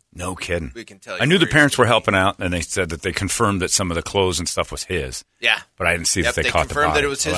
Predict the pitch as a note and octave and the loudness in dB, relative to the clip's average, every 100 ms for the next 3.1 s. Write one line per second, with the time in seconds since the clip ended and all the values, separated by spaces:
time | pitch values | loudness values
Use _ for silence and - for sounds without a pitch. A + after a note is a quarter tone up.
0 | - C3+ A#2+ B2 G#2 G#2 - A2 C#3 - | 2 2 0 -4 -6 -6 0 4 4 4
1 | A#2 A2 A#2+ - G2+ G2 F2+ F#2 F2+ F2 | 4 4 4 4 6 6 6 4 2 0
2 | D2+ - G2 E2+ - F#2 A#2+ - - - | -2 0 0 0 -2 -2 -2 -2 -2 2
3 | C#3 | 2